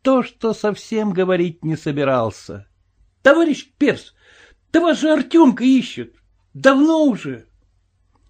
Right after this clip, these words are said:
Сказал и даже испугался. Так изменилось вдруг лицо великана. Что отразилось на нём,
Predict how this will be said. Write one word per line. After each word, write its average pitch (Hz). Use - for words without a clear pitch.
Сказал 247
и 202
даже 214
испугался. 180
Так -
изменилось 180
вдруг 170
лицо 190
великана. 160
Что -
отразилось 226
на 180
нём, 151